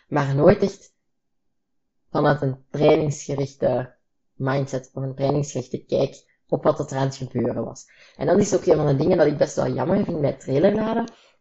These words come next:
Als we gaan kijken naar een galopwissel of, eh, stijgeren aanleren, of maakt al niet uit, we gaan dat altijd opbouwen en we gaan altijd vertrekken vanuit, oké,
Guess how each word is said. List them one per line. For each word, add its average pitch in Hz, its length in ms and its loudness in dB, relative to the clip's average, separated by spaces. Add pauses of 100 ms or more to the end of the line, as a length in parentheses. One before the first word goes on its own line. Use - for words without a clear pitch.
(120)
Als 170 180 -2
we 180 80 2
gaan 143 200 0
kijken 175 300 2
naar - 460 -6
een 156 120 -2
galopwissel 220 840 0 (480)
of, 156 340 0
eh, 143 240 -6
stijgeren 196 540 0
aanleren, 165 640 2
of 139 140 -6 (180)
maakt 156 280 -6
al 156 120 2
niet 139 220 -2
uit, 175 280 -2
we 170 100 -4
gaan 156 140 -2
dat 143 140 -2
altijd 180 460 2
opbouwen 139 520 -2
en 143 120 -6
we 143 60 -2
gaan 143 180 -6
altijd 185 360 0
vertrekken 165 460 -2
vanuit, 143 300 -2
oké, 170 460 -2